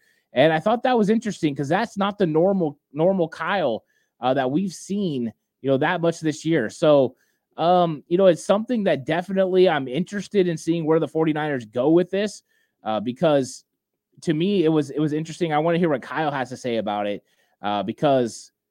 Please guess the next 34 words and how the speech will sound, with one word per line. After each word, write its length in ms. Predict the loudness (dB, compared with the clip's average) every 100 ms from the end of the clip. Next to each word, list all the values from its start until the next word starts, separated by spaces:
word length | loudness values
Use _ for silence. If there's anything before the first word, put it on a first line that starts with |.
| _ _ _
you 100 | -6
know 100 | -2
what? 240 | 0 -2 -6
Kyle 320 | -8 0 2
is 100 | 2
the 60 | 2
one 160 | 0
that 80 | 0
makes 200 | -2 -4
the 60 | -6
final 300 | -6 -6 -6
call. 340 | -2 0 0
We 140 | 0 2
could 120 | 4
all 120 | 2
criticize, 480 | 0 -2 0 0 0
but 80 | 2
we 100 | 2
don't 140 | 2
know 140 | 0
the 100 | 2
exact 420 | 2 2 -6 -6 _
parameters 560 | -6 -4 -2 -4 -4
why. 360 | -2 0 0 -2 _ _ _
But 100 | 0
yeah, 240 | 2 4 2
I, 200 | 0 -2
I 40 |
definitely 420 | -2 -4 -2 -4
found 300 | -2 -2 0
that 140 | 0 0
a 60 |
little 240 | 0 0 0
interesting. 480 | -2 -6 -8 -8